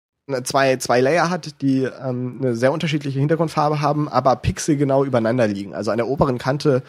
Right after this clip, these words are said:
ähm, abschließen, dass da dann der untere Layer ein bisschen vorlunzt.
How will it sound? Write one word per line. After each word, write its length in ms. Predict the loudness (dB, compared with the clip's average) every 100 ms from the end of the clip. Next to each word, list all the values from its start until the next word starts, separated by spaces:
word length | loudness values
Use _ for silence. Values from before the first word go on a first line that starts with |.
| -20 _ -4
ähm, 180 | -4
abschließen, 680 | 0 -2 -2 -6 -4 -6 -6 -12 -20 -2
dass 260 | -2 -2 -8 _ _ _ _ _ -10
da 300 | 0 2 2
dann 180 | 0 0
der 140 | 0
untere 240 | 0 -2
Layer 180 | 0 2
ein 80 | 0
bisschen 220 | 0 -4
vorlunzt. 800 | 0 2 4 2 0 -4 -8